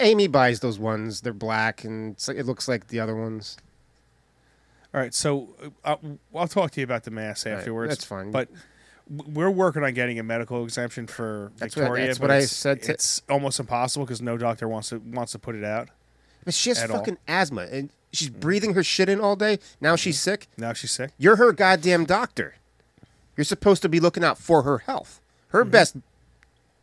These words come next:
Speaker 1: Come on.
Speaker 2: And it, she's, the, she's, she's one of that, like,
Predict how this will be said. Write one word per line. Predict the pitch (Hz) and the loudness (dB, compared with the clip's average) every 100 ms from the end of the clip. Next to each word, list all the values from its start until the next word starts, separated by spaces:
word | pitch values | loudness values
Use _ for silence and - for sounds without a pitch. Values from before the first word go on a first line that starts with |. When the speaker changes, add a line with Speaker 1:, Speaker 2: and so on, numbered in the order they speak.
| _ _ - - _ _ _ _ | _ _ -20 -20 _ _ _ _
Speaker 1:
Come | - 240 | 0 6
on. | 254 | 8
Speaker 2:
And | 208 | 8
it, | 202 | 4
she's, | - 190 160 | 0 0 -4
the, | 165 151 | -6 -4
she's, | - 180 175 170 - - | -2 -2 -2 -2 -2 -4
she's | - - 165 | -4 -2 -2
one | 175 170 | -2 -2
of | 151 135 | -4 -4
that, | 143 139 | -4 -2
like, | 131 135 | 0 -2